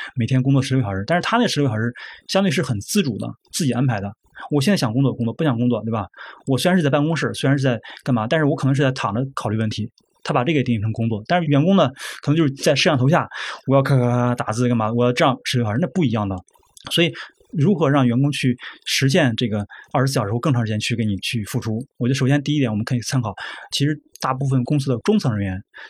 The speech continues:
其实都是非固定工作制，就是他不是说每天八小时，基本上不用打卡。然后呢，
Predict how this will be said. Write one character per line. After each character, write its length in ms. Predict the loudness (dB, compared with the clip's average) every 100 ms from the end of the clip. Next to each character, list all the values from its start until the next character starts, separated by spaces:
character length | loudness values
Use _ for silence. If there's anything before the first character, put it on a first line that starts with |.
| -8
其 80 |
实 100 | -2
都 140 | 0 0
是 280 | -2 -4 -6 -12
非 180 | -6 -4
固 180 | -2
定 160 | -2 -2
工 140 | -2
作 100 | -2
制， 120 | -4 -6
就 80 |
是 100 | -4
他 100 | -2 -2
不 120 | -2
是 160 | -2 -2
说 120 | -2
每 100 | -2
天 80 | -2
八 100 | -4
小 60 |
时， 240 | -4 -6 -8 _ -20 -6
基 120 | -2
本 80 | 0
上 80 | 0
不 80 | 0
用 100 | 0
打 140 | -2
卡。 180 | -6 -10 -12 -6
然 120 | -2
后 80 | 0
呢， 160 | -2